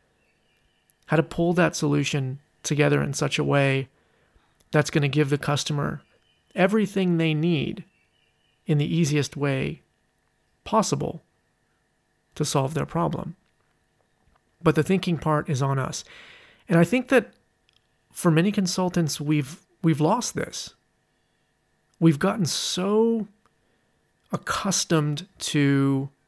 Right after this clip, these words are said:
creating decks. Everything is about making decks. I, I just recorded a YouTube video on this. This is part of the the causal analysis, Understanding Cause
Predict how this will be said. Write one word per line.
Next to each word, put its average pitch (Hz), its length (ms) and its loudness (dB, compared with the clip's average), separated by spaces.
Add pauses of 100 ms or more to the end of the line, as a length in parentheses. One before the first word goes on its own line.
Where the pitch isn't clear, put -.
(920)
creating 156 640 0
decks. - 640 -8 (300)
Everything 202 280 2
is 170 100 0
about 165 220 0
making 151 420 -2
decks. - 600 -8 (720)
I, 160 180 -4
I 165 60 0
just - 480 0
recorded 180 480 0
a 160 40 -2
YouTube 160 400 0
video 135 360 0
on 143 160 -4
this. - 260 -6
This 175 300 -4
is 165 100 -2
part 156 240 0
of 139 100 0
the 139 220 0 (1080)
the 156 80 4
causal 165 840 2
analysis, 143 600 -2
Understanding 160 760 0
Cause 139 720 -4